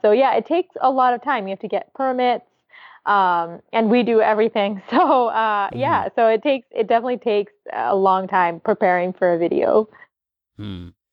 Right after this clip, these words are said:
Speaker 2: So how do you deal with the pressure to deliver better song or video next time, t-, or keep up with the standard that you have set, uh, for yourself? Any specific practice or maybe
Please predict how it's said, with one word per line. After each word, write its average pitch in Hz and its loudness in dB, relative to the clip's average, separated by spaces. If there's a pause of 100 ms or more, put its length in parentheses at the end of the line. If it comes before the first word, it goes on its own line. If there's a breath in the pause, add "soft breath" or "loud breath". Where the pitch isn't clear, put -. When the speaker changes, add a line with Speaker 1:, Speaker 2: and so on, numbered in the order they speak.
(140)
Speaker 2:
So - -6
how 160 -4
do 196 -6
you 190 -8
deal 120 -8
with 117 -6
the 110 -6
pressure 120 -8
to 110 -8
deliver 101 -6
better 104 -6
song 101 -8
or 92 -8
video 95 -8
next 90 -10
time, 90 -10
t-, - -20 (120)
or 92 -8
keep - -12
up 127 -12
with 95 -12
the 95 -8
standard 113 -8
that 90 -10
you 95 -10
have 87 -12
set, - -10 (220)
uh, 87 -12
for 95 -10
yourself? 87 -12
Any 92 -10 (120)
specific - -12
practice 117 -8
or 92 -12
maybe 90 -10